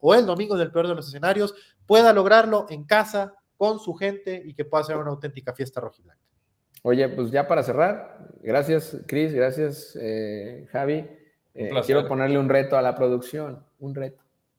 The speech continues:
Speaker 2: para que
Speaker 1: <laughs>
Speaker 2: cierre, para que cierre así la producción. Quiero volver a ver el gol, el cuarto gol del Piojo. Entonces,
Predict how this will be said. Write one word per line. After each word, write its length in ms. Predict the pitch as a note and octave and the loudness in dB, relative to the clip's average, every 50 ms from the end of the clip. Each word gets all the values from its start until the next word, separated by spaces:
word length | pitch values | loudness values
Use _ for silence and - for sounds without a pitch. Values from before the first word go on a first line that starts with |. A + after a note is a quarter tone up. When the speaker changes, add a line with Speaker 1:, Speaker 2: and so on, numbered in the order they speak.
| _ _ _ _ _ | _ _ _ _ _
Speaker 2:
para 360 | - F3 D3 C3 E3+ D#3 F#3+ F3+ | -6 -6 -4 -4 -4 -4 -4 -4
que 120 | C3+ G2+ | -6 -8
Speaker 1:
<laughs> 0 | |
Speaker 2:
cierre, 480 | - - A2+ A2 G#2+ G2+ G#2+ - - - _ _ _ _ _ _ _ _ | -8 -4 -2 -2 -2 -4 -6 -10 -16 -20 _ _ _ _ _ _ _ _
para 160 | - A2 A2 | -2 0 0
que 120 | A2 - A2+ | 0 0 0
cierre 320 | A2 C3 C#3 D3 D#3 C#3+ | 2 4 4 4 4 2
así 300 | B2 - - B2 B2 A#2+ B2 B2+ | 2 0 -2 -4 -4 -4 -4 -8
la 100 | - G2 | -12 -10
producción. 500 | - G#2+ G2 G2 G2 - - A2+ A2 - - _ _ _ _ _ _ _ | -10 -8 -8 -8 -8 -10 -14 -16 -16 -18 -20 _ _ _ _ _ _ _
Quiero 180 | - F3 F#3+ F#3 | 2 4 6 8
volver 180 | E3 D#3+ E3+ | 8 8 6
a 80 | E3 D#3+ | 6 4
ver 100 | D#3+ D3+ | 4 4
el 160 | D3+ D3 C#3 | 4 4 4
gol, 480 | C#3 C#3 C#3+ C#3+ C#3+ D3 D3 - - - - | 4 4 4 4 2 0 -4 -10 -14 -14 -12
el 180 | F#2+ F#2+ G2 - | -10 -10 -6 -2
cuarto 400 | - A#2+ A#2+ B2+ - - B2+ A2+ | 2 2 2 2 2 0 -2 0
gol 380 | A#2+ B2 A#2+ B2 A#2+ B2+ - - | 0 0 -2 -2 -4 -8 -12 -14
del 140 | G2 F#2 | -14 -10
Piojo. 480 | - C3 C#3 C#3 B2+ - C3 C3 D3 - _ _ _ _ | -6 -4 -4 -4 -4 -6 -10 -14 -16 -18 _ _ _ _
Entonces, 500 | _ - C#3+ C#3+ D3+ D3+ D3 D3+ - - | _ -12 -10 -6 -6 -6 -6 -8 -14 -20